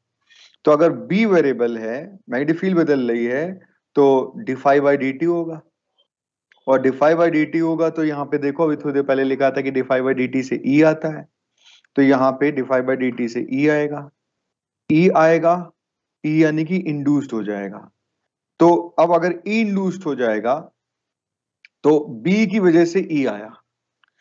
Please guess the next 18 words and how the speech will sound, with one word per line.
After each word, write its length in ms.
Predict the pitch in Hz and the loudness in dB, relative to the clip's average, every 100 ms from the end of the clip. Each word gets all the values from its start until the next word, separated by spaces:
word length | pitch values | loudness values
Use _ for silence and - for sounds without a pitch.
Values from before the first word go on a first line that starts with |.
| _ _ | _ _
B 300 | - 113 196 202 | -10 0 0 2
की 60 | |
वजह 240 | 190 170 160 | 4 4 4
से 240 | 185 247 269 _ _ | 0 -6 -8 _ _
E 160 | 160 135 | -4 -2
आया। 300 | 107 98 101 _ _ _ | -2 -6 -14 _ _ _
E 220 | 185 214 202 | 0 0 2
क्या 180 | 220 220 | 4 4
है? 200 | 220 - | 0 -10
Electric 440 | 143 139 139 139 139 | -6 -6 -6 -12 -8
field। 340 | 117 101 95 - _ _ _ _ - | -6 -6 -8 -16 _ _ _ _ 4
और 260 | 175 175 - | 4 2 0
electric 500 | 160 170 - 233 - | 0 0 -4 -6 -6
field 480 | - 190 202 196 - _ _ _ _ - | -4 -4 -4 -8 -16 _ _ _ _ -20
भी 220 | 113 202 | 0 2
अगर 260 | 233 196 196 | 4 2 2
variable 480 | 160 147 151 160 147 | 2 2 0 0 -2
हुई, 200 | 117 | -6